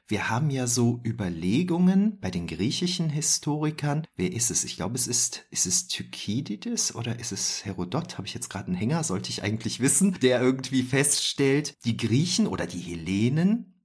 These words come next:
die haben eigentlich nicht begriffen, dass sie Hellenen sind, bis die Perser kamen. Ne?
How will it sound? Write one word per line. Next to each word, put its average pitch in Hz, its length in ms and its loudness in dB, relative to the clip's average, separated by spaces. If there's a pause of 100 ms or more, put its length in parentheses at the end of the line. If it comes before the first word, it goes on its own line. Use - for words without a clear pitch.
(140)
die 104 140 -2
haben 143 200 0
eigentlich 143 440 -2
nicht 151 300 0
begriffen, 107 600 2
dass 87 200 -2
sie 92 100 -2
Hellenen 92 680 -2
sind, 165 380 -2 (200)
bis 120 220 2
die 120 100 -6
Perser 113 500 2
kamen. - 480 -6 (340)
Ne? 110 200 -4